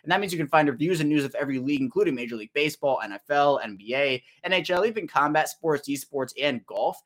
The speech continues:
And Bet Online continues to be the top online resource for all your sports wagering information, from live in-game betting. You have scores, podcasts, they have you covered everywhere. So head over to the Bet Online website today. Use your mobile device to learn more about the action happening today.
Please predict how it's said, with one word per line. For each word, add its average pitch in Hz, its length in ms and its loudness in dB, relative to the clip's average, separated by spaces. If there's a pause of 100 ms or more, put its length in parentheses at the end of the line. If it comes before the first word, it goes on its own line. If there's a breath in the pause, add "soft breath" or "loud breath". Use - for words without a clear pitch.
(180)
And 135 80 -2
Bet 147 80 2
Online 147 200 2
continues 139 260 -4
to 135 60 -10
be 131 120 -8
the 117 100 -12
top 143 320 0
online 135 300 -2
resource 135 360 -6
for 123 120 -10
all 131 80 -2
your 143 100 -2
sports 135 300 -8
wagering 131 280 -4
information, 123 540 -4 (200)
from 202 180 0
live 143 280 2
in-game 120 340 -4
betting. 135 420 0 (140 soft breath)
You - 80 -8
have 87 80 -10
scores, 151 420 -4 (100)
podcasts, 139 460 -2
they 135 80 -4
have 139 140 -2
you 123 80 -4
covered 110 340 -4
everywhere. 110 520 -4 (160 soft breath)
So 165 100 -2
head 170 80 4
over 170 120 0
to 165 40 0
the 147 100 -2
Bet 151 160 2
Online 143 360 2
website 139 380 -2
today. 131 220 -4
Use 147 180 -2
your 143 60 -2
mobile 139 200 0
device 131 300 -4
to 139 80 -6
learn 131 100 -2
more 127 120 -2
about 120 200 -2
the 117 100 -4
action 127 260 -2
happening 135 440 -2
today. 107 400 -6